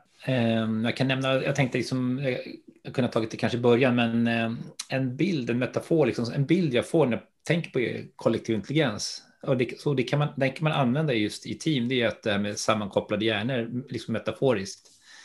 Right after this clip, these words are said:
Hur väl sammankopplade är våra hjärnor i det här teamet? Eh, eh, utnyttjar vi det? Är det som ett nätverk? Du kan tänka liksom, eh, no-, noder i ett datornätverk,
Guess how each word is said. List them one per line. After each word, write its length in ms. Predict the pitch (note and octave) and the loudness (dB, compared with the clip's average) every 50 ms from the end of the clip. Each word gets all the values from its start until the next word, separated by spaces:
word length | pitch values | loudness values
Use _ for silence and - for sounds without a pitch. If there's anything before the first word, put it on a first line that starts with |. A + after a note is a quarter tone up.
| - - - - - - - - - _ _ _ - | -20 -20 -20 -20 -20 -20 -20 -20 -20 _ _ _ 4
Hur 240 | D#3 D#3 D3 C#3 A#2+ | 6 6 6 6 4
väl 580 | A#2+ B2 B2+ A#2+ A#2+ A2+ A2+ A2+ A2 G#2+ G#2+ G#2+ A2+ - - - - | 4 4 4 4 4 4 4 4 2 0 -2 -4 -6 -10 -12 -14 -10
sammankopplade 840 | - - - D3 B2+ A#2 G#2+ G#2+ G#2 - - C#3 - - A#2 A2+ G#2+ - | -8 -2 2 2 4 4 2 0 -2 2 0 0 2 2 2 2 2 2
är 180 | C3 C3+ C3+ | 2 0 2
våra 160 | B2+ A#2+ A2 | 2 2 2
hjärnor 440 | G#2+ A2 A2 G#2+ G2+ G2 G#2 G2+ - | 2 2 0 0 0 0 -2 -2 -4
i 220 | - - G2+ G2+ G2 | -4 -4 -2 -2 -2
det 100 | G2 G2 | -2 -4
här 80 | G2 | -4
teamet? 640 | - - C#3 C3+ C3+ C3 B2 G2 - - - - - _ _ _ _ _ _ _ _ _ _ _ _ _ - | -4 -2 -2 0 0 -2 -4 -6 -8 -10 -16 -20 -20 _ _ _ _ _ _ _ _ _ _ _ _ _ -2
Eh, 80 | - B2+ | 0 0
eh, 480 | B2+ C3 C3 - - - C#3 A#2+ A#2 B2 - - | 2 2 0 -2 -6 -6 -6 -4 -6 -6 -6 -2
utnyttjar 600 | - D#3+ C#3 A2+ - - D#3+ E3+ - - - C3+ | 2 4 4 4 2 2 0 0 0 0 0 0
vi 100 | A#2 A2 | 2 2
det? 200 | G2+ G2+ F#2+ G2 G2 - - - - B2 - | 2 0 -2 -4 -6 -10 -12 -12 -10 -8 -2
Är 140 | - C#3 C#3+ | 2 2 2
det 80 | C#3+ - | 2 2
som 160 | - - C#3 | -2 -2 -4
ett 140 | A2+ - - | -4 -2 -2
nätverk? 720 | C3 C3 B2 G2 F2+ - - - F#2+ G2+ - - - - _ _ - _ | -2 0 0 -2 -2 -6 -8 -8 -8 -8 -8 -12 -18 -20 _ _ -14 _
Du 100 | - C3+ | -6 -2
kan 140 | - C3 A#2 | 0 0 0
tänka 200 | B2 A2 - A#2 | 0 -2 -2 -4
liksom, 260 | A#2 G#2+ - A2+ A2+ | -6 -4 -4 -2 -2
eh, 80 | A2+ A2 A2 A2+ C3 | -2 -2 -4 -6 -6
no-, 600 | C3 - C#3 C#3 C#3 C#3 C3 B2+ B2 - C3+ C3 - _ _ _ - - - - - | -6 -4 0 2 2 2 2 0 -2 -6 -8 -10 -14 _ _ _ -20 -20 -20 -10 -2
noder 320 | - C#3+ C3 A2+ A2 A#2 | 0 2 2 2 2 2
i 40 | A2+ | 2
ett 280 | A2 - - _ _ - | 2 0 -4 _ _ 0
datornätverk, 840 | B2+ A#2 A2 - A#2 A2+ A2+ A2 - - B2+ A#2 G#2+ - - - | 2 2 2 2 0 0 0 0 -2 -2 -2 -2 -2 -4 -8 -20